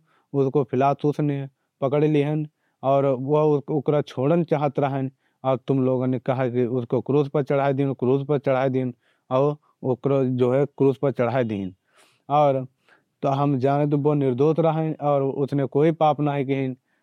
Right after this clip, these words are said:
और वो हमारे लिए मारा गए, गाड़ा गए और तीसरे दिन जी उठे। और हम जानते हैं कि तुम, आ, तुम्हें ज्ञान नहीं रहे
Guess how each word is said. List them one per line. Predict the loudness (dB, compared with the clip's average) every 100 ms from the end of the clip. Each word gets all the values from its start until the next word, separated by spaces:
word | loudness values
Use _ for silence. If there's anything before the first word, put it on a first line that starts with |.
| _
और | 0 2
वो | 0
हमारे | -2 -2 0 0
लिए | 0 -2
मारा | -2 -2 0 2 2
गए, | 0 -2
गाड़ा | -2 0 2 0
गए | 0 -2
और | 0 -2 -2
तीसरे | -2 -2 0 0
दिन | 2 0 -4 _ _ _ -12
जी | 0 2
उठे। | 4 2 -6 -12 -14 _ _ _ -2
और | 0 2
हम | 0 -2
जानते | 0 0 0 0
हैं | 0
कि | 0
तुम, | 0 0 2 0
आ, | -4 _ _ -2 2 2 2
तुम्हें | 0 -2 0 2 0
ज्ञान | 0 2
नहीं | 2 4 2
रहे | 0 -4 -8